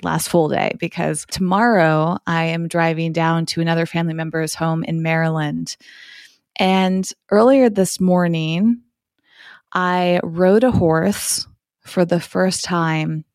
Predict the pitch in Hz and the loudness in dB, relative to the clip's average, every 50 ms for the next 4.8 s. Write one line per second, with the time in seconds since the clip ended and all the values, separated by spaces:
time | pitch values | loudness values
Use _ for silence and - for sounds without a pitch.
0 | _ _ _ _ - 175 170 165 160 160 160 160 160 156 156 156 156 147 _ _ | _ _ _ _ -4 -2 0 0 0 0 -2 -2 -2 -2 -4 -4 -6 -8 _ _
1 | _ _ _ _ _ _ - - _ _ _ _ _ _ _ _ _ _ _ _ | _ _ _ _ _ _ -16 -16 _ _ _ _ _ _ _ _ _ _ _ _
2 | - - 165 160 165 175 190 185 180 180 175 175 165 160 156 156 170 170 170 - | -6 -4 -4 -2 2 2 4 4 4 4 2 2 2 2 0 0 -2 -2 -4 -4
3 | - - - 170 165 - - - 196 190 180 170 - - - - - - - - | -4 -4 -6 -8 -8 -6 -4 -2 0 0 0 0 -2 -2 -2 -2 -2 -4 -4 -4
4 | - - 165 - - 165 160 - - - - - - - - - | -4 -4 -4 -2 -2 -2 -2 -2 -2 -4 -4 -4 -4 -4 -4 -6